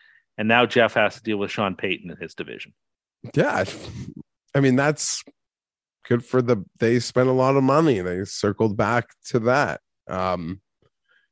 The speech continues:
Speaker 2: quarterbacks hopefully gonna not have as big of an office as Sean Payton.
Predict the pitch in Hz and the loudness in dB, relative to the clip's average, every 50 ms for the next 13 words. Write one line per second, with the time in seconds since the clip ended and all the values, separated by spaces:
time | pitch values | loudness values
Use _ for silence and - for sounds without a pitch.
0 | _ _ _ _ - 123 123 123 120 110 123 120 120 123 120 120 - - - - | _ _ _ _ 0 2 4 4 2 2 2 2 2 2 2 0 0 -4 -10 -8
1 | - - - - - - - 120 127 127 - - 120 123 113 101 120 120 120 117 | -8 -6 -6 -6 -8 -6 -2 -2 -2 -2 0 2 2 2 4 2 2 2 2 0
2 | - 127 120 120 123 120 117 113 107 - - 123 120 110 110 104 113 110 107 110 | 2 2 2 4 4 4 2 2 0 2 2 2 2 2 0 0 0 0 2 0
3 | 117 - - 135 123 - - 120 117 110 - - 120 117 117 110 127 131 156 165 | 0 0 0 -2 -2 0 0 -2 -2 -2 -2 -2 -2 -2 -2 0 0 0 0 0
4 | - - - | -4 -8 -18